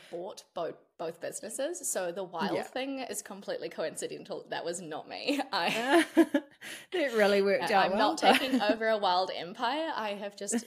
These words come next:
Speaker 1: <laughs> managed to take over two businesses that start with wild, um, hilariously.
Speaker 2: <laughs>
Speaker 1: But yeah, I, qu-, quite nice now finally actually being on the other side of it, having, I mean, it was, <sighs> I, we planned our wedding for so long 'cause we were engaged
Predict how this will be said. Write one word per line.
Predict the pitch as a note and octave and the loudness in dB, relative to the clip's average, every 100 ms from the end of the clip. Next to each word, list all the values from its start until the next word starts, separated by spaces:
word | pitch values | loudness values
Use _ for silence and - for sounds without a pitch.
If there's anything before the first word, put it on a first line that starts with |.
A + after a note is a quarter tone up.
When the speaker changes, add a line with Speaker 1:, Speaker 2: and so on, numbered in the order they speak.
| - | -4
Speaker 1:
<laughs> | C4 | -6
managed | F3 E3 - | -8 -12 -12
to | |
take | F#3+ E3+ F3+ | -8 -6 -6
over | D#3 | -8
two | E3 F3 | -10 -10
businesses | D#3 D3 D#3 D3+ - - | -10 -12 -12 -14 -12 -12
that | - - _ | -14 -16 _
start | - - B2+ | -14 -12 -10
with | E3+ | -10
wild, | F3+ D#3 D#3 D#3+ - - - - | -10 -10 -10 -12 -16 -18 -12 -8
um, | F#3 E3 - - - | -8 -10 -16 -18 -8
hilariously. | A3+ G3 E3 F#3 - | -6 -4 -8 -10 -10
Speaker 2:
<laughs> | - | -10
Speaker 1:
But | G3 | -6
yeah, | D#4 E3+ - | -4 -4 -8
I, | F#3+ F#3 F3 - _ _ - _ _ _ _ - | -8 -8 -10 -16 _ _ -20 _ _ _ _ -12
qu-, | - | -10
quite | G3+ C#4+ B3 | -8 -6 -4
nice | A3+ A3 A#3 | -6 -6 -8
now | F#3+ F#3 | -8 -8
finally | - F3 E3+ E3 D#3+ | -8 -8 -8 -8 -8
actually | E3+ - - D#3+ | -8 -10 -12 -12
being | F3 E3 D#3+ F#3+ F3+ _ - | -8 -8 -8 -14 -20 _ -12
on | F3 | -10
the | D#3+ | -8
other | - D#3+ | -10 -10
side | E3 E3 E3+ | -8 -6 -6
of | E3+ | -8
it, | - | -10
having, | - F3 E3 F#3 _ _ _ - | -12 -12 -14 -18 _ _ _ -12
I | G#3+ | -8
mean, | A3+ | -6
it | A3+ | -8
was, | A#3 - A#3 | -10 -12 -16
<sighs> | - - | -16 -12
I, | G#3 G3 - _ _ | -10 -10 -12 _ _
we | G#3+ | -12
planned | G#3+ F#3 F3 | -6 -6 -6
our | E3 | -8
wedding | A#3 - E3+ | -12 -12 -10
for | E3+ | -8
so | - D#3+ | -6 -6
long | E3 D3+ - | -8 -10 -14
'cause | - F3 | -18 -16
we | E3+ | -14
were | D#3 | -14
engaged | F3 F#3 - - | -14 -14 -14 -18